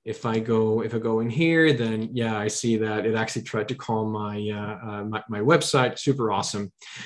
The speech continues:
And this is also how we can actually decide what kind of things should happen. So maybe I actually only want to do this when, uh, let me quickly go into this again.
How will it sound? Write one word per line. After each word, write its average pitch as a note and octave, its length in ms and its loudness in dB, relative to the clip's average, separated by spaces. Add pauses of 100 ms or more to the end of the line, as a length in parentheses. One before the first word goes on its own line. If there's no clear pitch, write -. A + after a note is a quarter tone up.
(140)
And D3 80 4
this G#3+ 160 6
is D4+ 100 2
also G#3+ 380 4
how C#3+ 260 4
we F#3 120 8
can D#3 260 2
actually C#3 300 2
decide B2 920 0
what A#2+ 380 -2
kind G#3+ 260 0
of D#3+ 180 -2
things C3+ 240 4
should - 200 -4
happen. A#2+ 520 -6 (280)
So B2 600 6 (220)
maybe D3+ 440 4
I F3 120 4
actually D3 360 0
only C#3+ 280 6
want B2+ 240 2
to G#2+ 80 -10
do C3 240 2
this G#2+ 320 0
when, A2 640 -2
uh, A2 300 -6
let A2 100 -2
me G#2 80 -2
quickly G#2 340 -8
go G2+ 180 -2
into A2 280 0
this G#2+ 240 0
again. B2 420 2